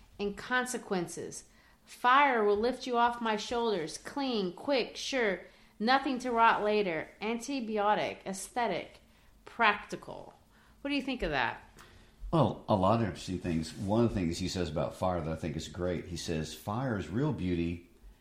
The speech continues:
Speaker 2: is that it destroys responsibility and consequences."
Speaker 1: And you get the impression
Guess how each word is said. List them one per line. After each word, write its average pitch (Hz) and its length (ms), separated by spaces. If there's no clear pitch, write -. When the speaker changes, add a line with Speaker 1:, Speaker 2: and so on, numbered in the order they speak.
Speaker 2:
is 92 280
that 90 320
it 80 200
destroys 87 880
responsibility 90 1400
and 82 140
consequences." - 960
Speaker 1:
And 233 160
you 240 80
get 277 200
the 311 80
impression 233 760